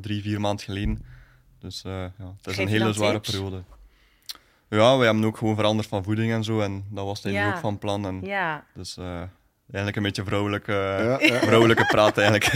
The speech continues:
Speaker 1: <laughs>
Speaker 3: Het hart is kunnen luchten
Speaker 1: Ja.
Speaker 3: en, en, eh, is, eh, kunnen zeggen dat de impact op, op je leven wel serieus, eh,
Speaker 1: Ja.
Speaker 3: groot is waarschijnlijk.
Speaker 1: Maar dat
Speaker 3: En zeker, ja, je slaap is gewoon,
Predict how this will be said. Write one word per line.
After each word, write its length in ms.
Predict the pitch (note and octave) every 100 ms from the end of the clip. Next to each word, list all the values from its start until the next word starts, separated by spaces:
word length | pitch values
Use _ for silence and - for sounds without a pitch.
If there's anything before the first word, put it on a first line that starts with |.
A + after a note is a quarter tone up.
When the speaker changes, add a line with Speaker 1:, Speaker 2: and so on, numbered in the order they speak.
| C#3
Speaker 1:
<laughs> 180 | - -
Speaker 3:
Het 80 | C3+
hart 220 | D#3+ F3+
is 160 | E3 -
kunnen 220 | D#3+ D3
luchten 460 | E3 - E3 E3+ D#3+
Speaker 1:
Ja. 240 | A2 G#2+
Speaker 3:
en, 300 | A2+ C#3+ C#3+
en, 280 | D#3 C#3 C3+
eh, 340 | C3+ C3 C3 C3
is, 200 | B2 -
eh, 220 | A#2+ A#2+
kunnen 220 | B2 A2+
zeggen 560 | A2 B2+ B2 A#2+ A#2 A2+
dat 160 | A2+ B2+
de 80 |
impact 460 | C#3 C3 B2+ C3 -
op, 280 | A#2+ A2+ -
op 160 | -
je 60 | A#2+
leven 300 | A2+ B2+ A#2+
wel 220 | A#2 A#2
serieus, 460 | - A2+ B2 A#2+ -
eh, 80 | G#2+
Speaker 1:
Ja. 180 | G#2+
Speaker 3:
groot 240 | G2 A2 C3+
is 80 | A2+
waarschijnlijk. 400 | G#2 G#2+ G#2+ A2
Speaker 1:
Maar 80 | F#2+
dat 80 | A#2+
Speaker 3:
En 60 |
zeker, 100 | G#2+
ja, 380 | G#2+ A2 D2+ E2+ G#2+
je 160 | G#2
slaap 360 | G2 G#2 B2 F3+
is 120 | -
gewoon, 320 | E3 C3 A#2+